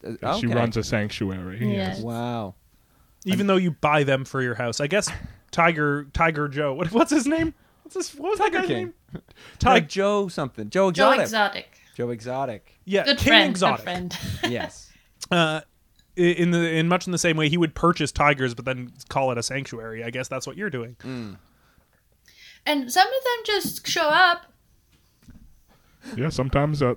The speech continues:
Speaker 2: the sloth will just hitchhike, you know, down the road.
Speaker 3: <laughs> They're more like a,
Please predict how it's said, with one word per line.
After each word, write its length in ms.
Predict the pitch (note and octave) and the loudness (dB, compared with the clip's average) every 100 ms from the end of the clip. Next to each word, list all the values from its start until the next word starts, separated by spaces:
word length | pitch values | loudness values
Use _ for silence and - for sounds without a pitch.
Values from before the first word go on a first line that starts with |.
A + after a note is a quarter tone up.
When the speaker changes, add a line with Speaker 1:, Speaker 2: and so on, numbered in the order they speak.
| - | -2
Speaker 2:
the 100 | A2+ | -4
sloth 360 | - G#2+ A2+ | -2 -2 0
will 80 | A#2 | -2
just 200 | G#2+ - | -4 -4
hitchhike, 460 | F2+ G2 G#2+ A2 - - - _ - _ | -6 -6 -6 -6 -8 -14 -20 _ -20 _
you 60 | - | -4
know, 180 | F#2 G#2+ | -4 -6
down 260 | A#2 G#2+ A2 | -6 -4 -4
the 80 | |
road. 340 | A2 G#2 B2 C#3+ - - - _ _ - - - - | 0 2 0 -2 -12 -20 -20 _ _ -20 -20 -20 -16
Speaker 3:
<laughs> 840 | - - - - - - - - | -16 -16 -18 -18 -16 -16 -12 -10
They're 320 | - A#4+ G#4+ | -8 -4 -4
more 220 | G#3+ C4 C4+ | -2 2 4
like 260 | C4 A#3+ | 4 2
a, 160 | A3 | -2